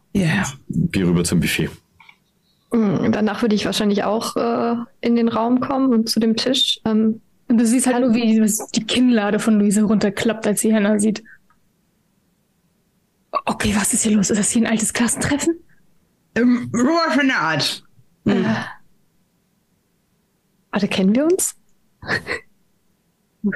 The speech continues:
Speaker 4: Immerhin das. Ja, wir haben uns vor ein paar Jahren kurz getroffen. Luise Selmer.
Speaker 3: Ach, ach, hallo. Ach, Luise. Äh, hallo.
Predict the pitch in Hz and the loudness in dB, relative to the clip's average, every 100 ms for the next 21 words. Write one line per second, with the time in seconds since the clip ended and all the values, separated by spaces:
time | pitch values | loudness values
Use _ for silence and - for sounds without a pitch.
0 | - _ 254 - 220 196 190 208 202 - | -8 _ -2 0 2 2 2 0 0 -4
1 | - _ - - _ _ _ _ - 403 | -8 _ -20 -20 _ _ _ _ -4 -2
2 | 427 359 370 370 - 370 339 339 330 330 | 0 2 2 2 2 0 2 0 2 0
3 | 330 359 359 - 277 240 262 - 220 - | 2 0 0 -2 -4 -2 -2 0 -2 -4
4 | _ _ _ _ _ _ _ _ - 330 | _ _ _ _ _ _ _ _ 0 2
5 | 302 285 240 220 202 - - _ _ _ | 2 2 2 2 2 -4 -14 _ _ _
6 | _ - 311 - 302 285 - 381 494 381 | _ -8 -6 -4 -4 -4 -2 0 2 2
7 | 294 285 - - 392 359 453 381 320 269 | 0 -2 -4 -2 0 2 2 2 0 0
8 | 262 269 262 - - _ - 285 359 330 | -2 -2 -4 -8 -16 _ -2 0 2 0